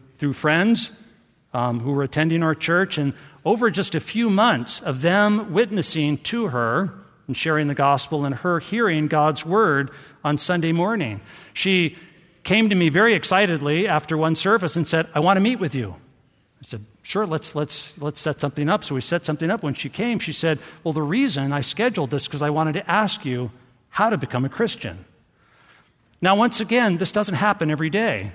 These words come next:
where we are. Probably doesn't <laughs> happen every day in Wheaton either. But,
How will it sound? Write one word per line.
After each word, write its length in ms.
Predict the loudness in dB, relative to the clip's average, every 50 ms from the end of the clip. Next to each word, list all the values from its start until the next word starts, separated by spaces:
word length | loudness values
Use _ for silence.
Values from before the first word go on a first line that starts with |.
| -12 -8
where 160 | -6 -4 -4
we 160 | -2 -2 0
are. 400 | 0 2 2 2 2 0 -2 -6 -10 -18 -20 -20 -20 _ _ _
Probably 240 | -4 -4 -2 0 0
doesn't 280 | 0 0 0 2 2
<laughs> 80 | 2 2
happen 200 | 2 2 2 0
every 180 | 2 2 0 0
day 160 | 0 2 0
in 120 | 0 0
Wheaton 320 | -2 -2 -4 -4 -2 -2 0
either. 260 | 0 0 -2 -4 -4
But, 240 | -4 -4 -4 -4